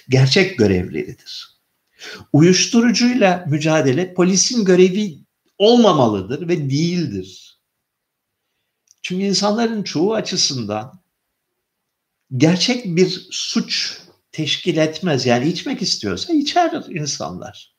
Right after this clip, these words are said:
Bana ne? Ya aynen şey gibi bu, e, oruç meselesi gibi. Yani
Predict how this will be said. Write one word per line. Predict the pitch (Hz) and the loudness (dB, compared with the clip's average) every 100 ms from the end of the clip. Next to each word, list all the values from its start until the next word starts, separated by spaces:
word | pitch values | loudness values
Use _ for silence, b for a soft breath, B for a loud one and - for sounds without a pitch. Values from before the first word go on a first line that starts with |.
| _ - | _ -10
Bana | 104 110 185 | -2 0 0
ne? | 311 311 233 - - _ _ _ _ _ _ _ _ _ - | 0 -2 -2 -6 -14 _ _ _ _ _ _ _ _ _ -4
Ya | 117 | 2
aynen | 139 226 214 180 - - - | 4 4 2 0 -2 -14 -10
şey | - 240 226 | -8 -4 -4
gibi | 190 123 104 - | -4 -4 -6 -10
bu, | 135 117 113 107 B B 127 B | -8 -4 -4 -6 B B -20 B
e, | - 135 127 123 113 117 113 123 | 2 4 4 4 2 0 -2 -2
oruç | - 180 269 - | 0 2 0 0
meselesi | 196 - 110 92 - 90 | 0 0 0 -2 -4 -8
gibi. | 78 - - _ _ _ _ _ _ _ _ _ _ _ _ _ - | -12 -18 -20 _ _ _ _ _ _ _ _ _ _ _ _ _ -4
Yani | 131 110 | -2 -2